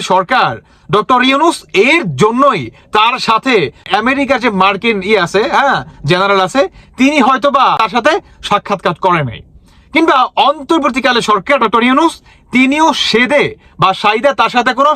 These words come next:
সাক্ষাৎকার করে নাই। কারণ ওই যে পাকিস্তান থেকে অস্ত্র আনবে, পাকিস্তান থেকে বম আনবে, পাকিস্তান থেকে লেনদেন করবে, পাকিস্তান থেকে এটা করবে, সেটা করবে, কিন্তু ওদিকে তো আমেরিকা সরাসরি,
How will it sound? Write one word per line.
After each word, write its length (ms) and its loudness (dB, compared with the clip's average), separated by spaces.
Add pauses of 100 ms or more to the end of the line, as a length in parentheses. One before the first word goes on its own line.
সাক্ষাৎকার 520 -4
করে 200 0
নাই। 100 -16 (340)
কারণ 240 2 (380)
ওই 120 2
যে 60 2 (140)
পাকিস্তান 480 -2
থেকে 200 0
অস্ত্র 240 0
আনবে, 240 -2 (460)
পাকিস্তান 460 -2
থেকে 140 0 (100)
বম 240 2
আনবে, 240 0 (420)
পাকিস্তান 500 -2
থেকে 200 0
লেনদেন 360 0
করবে, 220 0 (360)
পাকিস্তান 500 0
থেকে 140 2 (100)
এটা 220 0
করবে, 220 2
সেটা 240 -2
করবে, 220 0 (360)
কিন্তু 240 0
ওদিকে 220 0 (100)
তো 60 4 (460)
আমেরিকা 440 -2
সরাসরি, 400 0